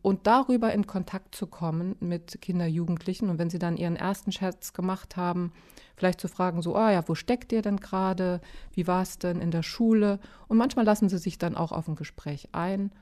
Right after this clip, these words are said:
Und wir hoffen dann, dass es ihnen dann auch Mut macht,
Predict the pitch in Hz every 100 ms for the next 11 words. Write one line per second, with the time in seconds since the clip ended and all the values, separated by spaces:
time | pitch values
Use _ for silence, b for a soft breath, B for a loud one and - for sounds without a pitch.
0 | B - 175 170 165 202 196 190 190 180
1 | 175 180 b b b b 170 165 - 180
2 | 170 165 160 - 175 190 190 190 170 -
3 | -